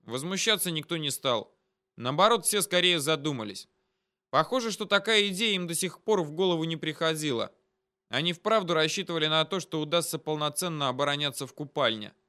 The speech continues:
Поначалу и я так думал, до сегодняшнего утра. Не зря говорится, что утро вечера мудренее. Посидел, подсчитал расход боекомплекта, прикинул, на какие блага ради своего путешествия домой я обменял эти сожжённые патроны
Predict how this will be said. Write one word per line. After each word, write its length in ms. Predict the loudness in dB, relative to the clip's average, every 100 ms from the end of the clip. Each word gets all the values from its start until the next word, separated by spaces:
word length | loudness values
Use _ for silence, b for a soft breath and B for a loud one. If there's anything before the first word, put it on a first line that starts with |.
| _ _ _ _ _ _ _
Поначалу 540 | -4 -2 2 2 4
и 60 | 2
я 200 | 4 4
так 240 | 4 0
думал, 400 | -2 -4 -6 -10 _ _ -12
до 120 | -6
сегодняшнего 600 | -2 -2 -4 -6 -8 -6
утра. 420 | -6 -4 -4 -4 _ _ _ _ _ _ _ _ _
Не 160 | -4 -2
зря 240 | 2 2
говорится, 500 | 4 2 4 2 -2
что 220 | -6 -4
утро 240 | -4 -2 -2
вечера 420 | 0 0 0 -4
мудренее. 600 | -4 -2 -4 -2 -2 -2
Посидел, 600 | -4 -8 -6 -4 -2 -2
подсчитал 640 | -6 -12 -12 -8 -4 0 0
расход 340 | 0 -2 -6
боекомплекта, 840 | -2 -2 0 -4 -4 -4 -4 -8
прикинул, 540 | -8 -6 -6 -4 -4 -4
на 120 | -4
какие 300 | -6 -4 -6
блага 460 | -4 0 0 2
ради 160 | -2 -2
своего 320 | -4 -4 -4
путешествия 580 | -6 -10 -10 -8 -6 -8
домой 440 | -2 -2 -2 -2
я 160 | 0 0
обменял 420 | -2 -6 -4 -6
эти 160 | -6 -8
сожжённые 540 | -6 -6 -6 -6 -6
патроны 560 | -4 -4 -4 -4 -4 -8